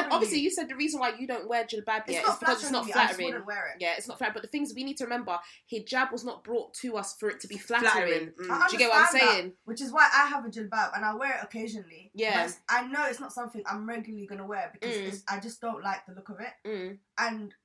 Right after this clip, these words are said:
Speaker 1: that's me being honest with myself.
Speaker 2: Yeah, yeah.
Speaker 1: I'll still wear my hijab and cover the way I need to cover.
Speaker 2: Yeah.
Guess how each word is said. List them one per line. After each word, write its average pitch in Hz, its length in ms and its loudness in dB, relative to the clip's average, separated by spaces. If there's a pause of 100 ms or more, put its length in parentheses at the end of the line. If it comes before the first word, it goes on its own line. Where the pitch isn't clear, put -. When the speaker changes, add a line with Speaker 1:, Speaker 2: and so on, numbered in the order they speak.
(120)
Speaker 1:
that's 262 220 -2
me 277 180 -4
being 214 200 -8
honest 214 240 -8
with 180 80 -20
myself. 180 400 -8
Speaker 2:
Yeah, 480 80 4 (320)
yeah. 320 140 2
Speaker 1:
I'll - 80 4
still 339 240 -8
wear 302 120 4
my 247 140 2
hijab 233 480 2
and 208 180 -8 (260)
cover 233 280 -4
the 208 80 -6
way 214 120 -4
I 202 100 -4
need 208 100 -10
to - 100 -18
cover. 202 280 -10
Speaker 2:
Yeah. 190 220 2